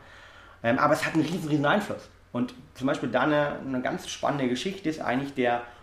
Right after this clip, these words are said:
Hungerwinter neunzehnhundertvierundvierzig fünfundvierzig, also ein sehr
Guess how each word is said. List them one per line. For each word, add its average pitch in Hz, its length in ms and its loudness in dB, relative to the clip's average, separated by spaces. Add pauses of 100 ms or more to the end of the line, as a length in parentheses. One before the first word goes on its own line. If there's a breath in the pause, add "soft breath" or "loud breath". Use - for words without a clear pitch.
(260 loud breath)
Hungerwinter 170 960 4 (400)
neunzehnhundertvierundvierzig 131 960 -2
fünfundvierzig, 107 720 -2
also 101 160 -4
ein 110 160 0
sehr 117 380 2